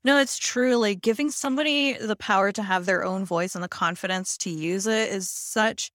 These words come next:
a powerful thing. Just being able to empower other people, because the thing at the end of the day is, like, you can't be the champion for every cause you care about. That's just not possible because there's too many things, right?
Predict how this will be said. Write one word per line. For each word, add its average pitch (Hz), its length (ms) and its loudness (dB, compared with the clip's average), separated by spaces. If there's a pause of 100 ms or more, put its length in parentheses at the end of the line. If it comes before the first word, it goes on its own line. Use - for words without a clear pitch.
(380)
a 196 80 4
powerful 170 720 -2
thing. 208 480 -8
Just 226 420 2
being 226 300 2
able 190 460 -2
to 170 580 0 (540)
empower 240 580 4
other 233 200 4
people, 269 280 -2
because 226 460 2 (240)
the 247 180 2
thing 285 260 0
at 269 160 0
the 269 180 4
end 247 120 6
of 254 80 0
the 220 80 4
day 220 260 2
is, 202 180 2
like, 202 260 0
you 220 220 -4
can't 294 300 0
be 247 100 0
the 226 100 -2
champion 202 440 -2
for - 200 -2
every 180 260 -2
cause 165 360 -2
you 175 80 -8
care - 300 -4
about. 208 340 0 (400)
That's 202 180 0
just 208 160 -4
not 170 220 -2
possible 196 480 -2
because 208 220 -6
there's 240 180 -2
too 262 160 -2
many 233 240 0
things, 180 420 -4
right? 175 240 0